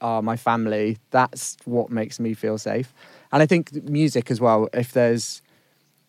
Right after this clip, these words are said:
you know, there's, like, there's welcoming music, like, if you're there and you're listening to disco and it's, like, D J Harvey or Horse Meat or someone playing, like, that, uh, whole music and ethos,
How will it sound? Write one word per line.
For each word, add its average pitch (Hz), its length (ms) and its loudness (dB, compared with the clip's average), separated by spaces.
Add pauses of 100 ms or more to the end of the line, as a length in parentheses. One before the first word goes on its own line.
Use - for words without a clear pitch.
(120)
you 135 100 2
know, 123 140 6
there's, 123 220 2
like, 131 180 4
there's 135 180 2
welcoming 135 480 2
music, 107 240 -4
like, 107 200 -6 (320)
if 120 200 -8
you're 131 120 2
there 123 280 4
and 117 80 0
you're 113 120 2
listening 113 300 -2
to - 100 -14
disco 110 520 0
and 101 80 0
it's, - 240 -8
like, 98 180 -6
D 123 120 -4
J 113 120 -2
Harvey 113 540 0
or 98 400 -4
Horse 120 300 -4
Meat 117 240 0
or 104 160 -4
someone 110 300 -2
playing, 113 340 2
like, 104 260 -2 (220)
that, 147 200 6 (220)
uh, 113 180 -6
whole 143 280 2
music 131 280 0
and 120 120 0
ethos, 123 500 -4